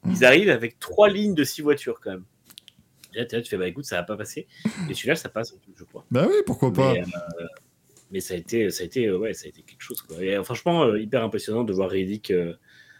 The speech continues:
Speaker 1: à ce point-là solide, en fait, parce qu'il a pas, il a jamais craqué, il a jamais, euh, il s'est fait attaquer de toutes parts. Et à chaque fois, il a résisté de manière hyper autoritaire au premier virage. Toujours le, le bon choix au niveau de la ligne et tout. Donc franchement, euh,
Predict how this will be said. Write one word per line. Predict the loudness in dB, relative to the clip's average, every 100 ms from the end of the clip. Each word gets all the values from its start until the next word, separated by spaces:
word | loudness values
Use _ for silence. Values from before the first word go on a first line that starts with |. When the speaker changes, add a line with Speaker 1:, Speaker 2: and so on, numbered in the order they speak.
| _
Speaker 1:
à | -2 -2
ce |
point-là | 2 4 6 4
solide, | 4 4 4
en | 2
fait, | 0
parce | -6 -8
qu'il | -6 -6
a |
pas, | -2 -2
il | -2 _ _ _ _ -6 -4
a |
jamais | 0 0 2
craqué, | 0 4 6 6
il | 4
a | 2
jamais, | 2 6 6 6
euh, | 2 -6 -8 -12 -18 _ _ _ _ _ -18
il | -12
s'est | -2
fait | 0
attaquer | 0 -2 -2
de | -4
toutes | -8 0
parts. | 0 0 -4 -20 -20 -20 -6
Et | -2
à |
chaque | 0 -2
fois, | 6 6
il |
a | 8
résisté | 4 0 -6 4 4
de | 4
manière | -4 -4 -6
hyper | -2 0
autoritaire | 0 0 0 0 0
au |
premier | -2 -6
virage. | -2 -2 -2 -6 -12 -20 -20 -20 _ -4
Toujours | 0 6 6
le, | 8 6
le | 4
bon | 2 -2
choix | 4 6 6
au |
niveau | 4 2
de | 4
la | 2
ligne | 2 2
et | 0
tout. | -2 -4
Donc | -6
franchement, | -8 -12 -6 -4 -2
euh, | -4